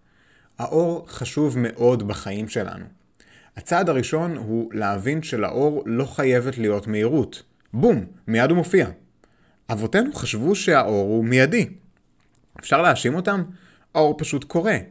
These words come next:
מדליקים את האור ומיד רואים אותו. יש ניסוי מפורסם ביוון העתיקה שהדליקו מדורות מכמה ערים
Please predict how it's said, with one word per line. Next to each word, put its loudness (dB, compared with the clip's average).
מדליקים -2
את -2
האור 0
ומיד 0
רואים 2
אותו. -4
יש -4
ניסוי -2
מפורסם -2
ביוון 0
העתיקה -2
שהדליקו 2
מדורות 0
מכמה 0
ערים -2